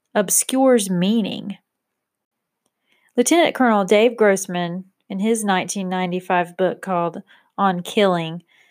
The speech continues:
says that insulating ourselves from direct discussion of a topic leads not only to misunderstanding of it, but often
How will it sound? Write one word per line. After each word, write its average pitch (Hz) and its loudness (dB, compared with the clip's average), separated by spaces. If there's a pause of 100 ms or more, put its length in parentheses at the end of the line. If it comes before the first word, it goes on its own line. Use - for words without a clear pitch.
(580)
says 226 2
that 196 2
insulating 220 2
ourselves 185 0
from 185 -10
direct 185 -4
discussion 196 -4
of 196 -4
a 185 -6
topic 202 -4
leads 185 -2
not 190 0
only 180 -2
to 180 -10
misunderstanding 175 -6
of 165 -4
it, 165 -6
but 185 0
often 180 0